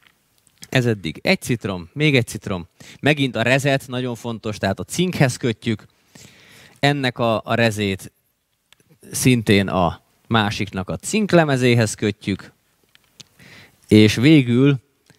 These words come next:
ugye így, abból tudjuk, hogy jól csináltuk, hogy az egész elemünket, ha egynek tekintenénk, akkor a két szélső elektródánk, amihez a multimétert kötjük, az két különböző lesz. Egyik az egy cink, a másik pedig egy réz. És akkor nézzük meg, hogy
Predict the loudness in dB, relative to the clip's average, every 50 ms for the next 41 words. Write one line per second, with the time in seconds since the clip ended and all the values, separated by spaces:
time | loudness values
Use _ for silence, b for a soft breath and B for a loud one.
0 | _ _ _ -4 0 2 2 4 6 6 6 6 6 4 0 -6 _ _ 0 0
1 | 0 2 0 -2 -2 -2 -4 -4 -4 -4 -2 0 0 2 0 0 0 -2 0 2
2 | 2 2 2 2 0 -2 -2 -6 b b b b b b b b 2 4 4 4
3 | 4 2 -4 _ _ _ -4 -4 -4 -2 0 0 2 4 4 4 4 2 2 2
4 | 4 4 4 2 2 -2 -2 0 -2 -2 0 0 0 0 2 2 2 0 -2 -2
5 | -2 -2 -2 -2 -2 -6 -4 -2 -2 -2 0 0 0 0 0 -2 0 0 -2 0
6 | 2 4 6 6 6 6 4 2 4 4 4 4 2 0 -2 0 2 2 2 2
7 | -2 -4 -8 -6 -4 0 0 0 0 0 0 -2 0 0 0 2 0 2 2 2
8 | 2 2 2 0 0 0 2 4 2 2 2 2 2 0 2 4 2 2 2 2
9 | b b b b b b -6 -4 0 2 2 2 2 0 -4 -6 -4 -4 -4 -4
10 | -6 -6 -4 0 2 2 2 2 0 -4 -12 b b b b b -2 -2 0 0
11 | -2 -2 -2 -4 -4 -6 -4 2 2 2 2 2 -4 -14 b b b b b -8
12 | -2 -2 0 0 -2 -4 -6 -2 2 2 4 4 4 4 4 4 4 4 2 0
13 | -4 -8 b b b b b b b -10 -10 -8 -6 -4 0 2 4 2 2 2
14 | -2 -6 -4 -2 -2 -2 -2 -2 -2 -2 -2 -2